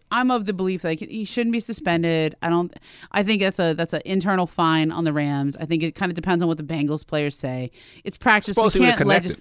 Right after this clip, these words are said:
Speaker 1: legisl-, yeah.
Speaker 2: Suppose he would've connected with the, with the helmet to somebody.
Speaker 1: He
Speaker 2: Should
Speaker 1: did
Speaker 2: he
Speaker 1: connect, but the guy had his helmet on.
Speaker 2: Oh, you see, okay,
Speaker 1: And,
Speaker 2: yeah.
Speaker 1: but it doesn't, it still doesn't make it okay.
Speaker 2: Still dangerous.
Speaker 1: Still very dangerous. And I
Speaker 2: Very.
Speaker 1: know, like, in the sport I played softball, like,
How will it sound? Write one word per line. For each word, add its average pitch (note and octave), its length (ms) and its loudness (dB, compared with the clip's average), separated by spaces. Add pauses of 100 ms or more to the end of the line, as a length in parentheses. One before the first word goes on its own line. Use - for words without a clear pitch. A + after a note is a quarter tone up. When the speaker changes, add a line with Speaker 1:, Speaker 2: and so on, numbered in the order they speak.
Speaker 1:
legisl-, - 100 -20
yeah. C#3+ 380 -4
Speaker 2:
Suppose G3 200 0
he F#3+ 60 2
would've E3 120 0
connected C3+ 400 0
with G#2 120 -4
the, G2+ 100 -4 (140)
with G#2+ 100 -6
the G2 80 -4
helmet G2 300 -4
to F2+ 80 -6
somebody. F2+ 440 -4 (200)
Speaker 1:
He B3 160 -2
Speaker 2:
Should - 120 2
Speaker 1:
did - 60 4
Speaker 2:
he D#3 60 0
Speaker 1:
connect, E3+ 360 -2
but F3 100 -6
the F#3+ 60 0
guy G3+ 120 4
had G3 120 4
his F3+ 100 -4
helmet A#3+ 240 0
on. B2 200 -6
Speaker 2:
Oh, A#2 140 2
you F#2+ 60 -4
see, - 140 -8
okay, F#2+ 200 0
Speaker 1:
And, B3 140 2
Speaker 2:
yeah. - 40 -6
Speaker 1:
but B3+ 200 0
it A#3 200 -4
doesn't, C4+ 400 0
it G#3+ 100 -6
still E4+ 200 -2
doesn't G#3 180 0
make F3+ 140 0
it E3 80 0
okay. F3 180 -4
Speaker 2:
Still A2+ 100 0
dangerous. A2 560 -4
Speaker 1:
Still D4+ 280 0
very G3+ 180 2
dangerous. D3 300 -2
And G3 120 0
I G#3+ 40 6
Speaker 2:
Very. A#3+ 100 4
Speaker 1:
know, A#3+ 140 4
like, G3 180 2
in F3+ 80 -4
the E3+ 60 -4
sport F#3+ 280 0
I F3 100 2
played D#3+ 220 -4
softball, D3+ 420 -2
like, C#3 220 -6